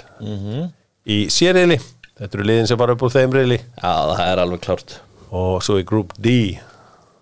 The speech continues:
Speaker 2: Benfica, Inter.
Speaker 3: Benfica, Inter er
Speaker 2: Benfica
Speaker 3: sko
Speaker 2: verður hræðilegir.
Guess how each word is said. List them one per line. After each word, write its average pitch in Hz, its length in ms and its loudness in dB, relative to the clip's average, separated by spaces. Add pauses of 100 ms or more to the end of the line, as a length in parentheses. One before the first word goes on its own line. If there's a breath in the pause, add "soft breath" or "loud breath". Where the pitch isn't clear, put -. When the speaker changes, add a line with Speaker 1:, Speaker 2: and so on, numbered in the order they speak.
(680 soft breath)
Speaker 2:
Benfica, 98 520 0
Inter. - 460 -6 (1600 loud breath)
Speaker 3:
Benfica, 110 420 -4
Inter 117 480 -4
er 107 140 2
Speaker 2:
Benfica 104 180 -2
Speaker 3:
sko 107 160 0
Speaker 2:
verður 101 240 -2
hræðilegir. 123 640 0